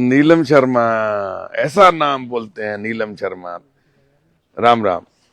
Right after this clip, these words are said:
ਆ ਜਾਓ ਦੀਦੀ, ਆ ਜਾਓ। ਦੇਖੋ, ਪਤਾ ਨਹੀਂ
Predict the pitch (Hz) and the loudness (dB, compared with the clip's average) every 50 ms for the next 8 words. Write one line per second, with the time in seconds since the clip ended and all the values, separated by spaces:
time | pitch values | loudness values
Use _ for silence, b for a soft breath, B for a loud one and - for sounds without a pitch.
0 | _ _ _ _ _ _ - 135 156 170 175 175 147 143 143 165 202 - _ _ | _ _ _ _ _ _ 6 8 8 10 10 8 6 4 0 -2 -4 -8 _ _
1 | _ _ - 95 87 - - - _ _ _ _ _ _ _ _ _ _ _ _ | _ _ -8 -8 -8 -8 -10 -14 _ _ _ _ _ _ _ _ _ _ _ _
2 | _ _ _ _ _ _ _ _ _ _ _ _ _ _ _ _ _ _ _ - | _ _ _ _ _ _ _ _ _ _ _ _ _ _ _ _ _ _ _ -10
3 | - 104 - - 127 131 135 143 143 139 127 - _ _ _ _ _ _ _ _ | -10 -8 -4 0 2 4 6 6 6 4 2 0 _ _ _ _ _ _ _ _
4 | _ _ _ _ _ _ _ _ _ _ _ _ _ _ _ _ _ _ _ _ | _ _ _ _ _ _ _ _ _ _ _ _ _ _ _ _ _ _ _ _
5 | _ _ _ _ _ _ _ _ _ _ - 147 143 175 180 180 180 185 180 180 | _ _ _ _ _ _ _ _ _ _ -6 0 4 6 6 6 6 4 4 2
6 | 170 165 - | 0 -2 -6